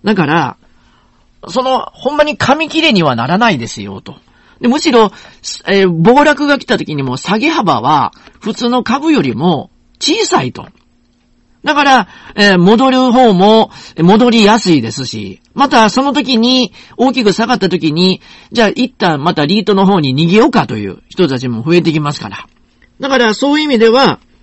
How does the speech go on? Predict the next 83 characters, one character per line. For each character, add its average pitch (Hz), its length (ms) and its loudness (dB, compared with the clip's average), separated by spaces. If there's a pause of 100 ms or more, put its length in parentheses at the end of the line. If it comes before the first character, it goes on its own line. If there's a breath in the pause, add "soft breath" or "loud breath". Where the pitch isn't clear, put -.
(220)
買 196 120 -4
っ - 20 -8
て 196 100 2
て 160 80 0
も 131 60 -4
い 151 60 -2
い 175 40 0
ん - 20 0
ち 156 80 -6
ゃ 131 60 -6
う - 20 -10
か 117 100 -8
な 104 140 -12
と。 - 160 -20 (720 loud breath)
ち - 120 -4
な 294 100 0
み 294 120 -2
に、 269 360 -2 (180)
リ 226 300 0
ー - 20 -8
ト 185 120 4
の 156 120 0
イ 196 140 4
ー 180 40 -6
テ 208 100 -2
ィ - 40 4
ー - 20 4
エ - 20 4
フ 175 100 0
で 139 120 -2
す - 120 -18
と、 156 280 0 (240)
四 180 300 4
パ 196 260 2
ー 190 40 0
セ 196 120 -2
ン 196 80 0
ト 202 120 -2
ぐ 240 80 -4
ら 262 120 -2
い 117 100 -12
と。 - 100 -20 (1080)
ま 131 120 -2
あ、 120 160 -6
個 196 120 0
別 196 220 4
だ 170 120 0
と 202 300 2
五 139 140 -4
パ 147 180 2
ー 156 40 0
セ 170 100 -2
ン 165 60 -4
ト 151 80 -4
か 143 60 -4
ら 135 80 -4
六 139 200 -6
パ 143 120 2
ー 147 40 -2
セ 135 80 -2
ン 131 60 -4
ト、 131 60 -4
六 170 220 -2
パ 185 120 2
ー 175 40 -2
セ 190 80 0
ン 180 40 2
ト 170 80 0
近 185 200 -2
く 165 80 -6
の 143 260 -4 (180 loud breath)
も 170 140 -2
の 165 100 -2
も 180 240 2
あ - 40 2
る 170 140 2
ん 156 60 -4
で 165 80 -4
す - 80 -16
け 151 80 -2
れ 151 80 0
ど 185 80 0
も、 208 200 4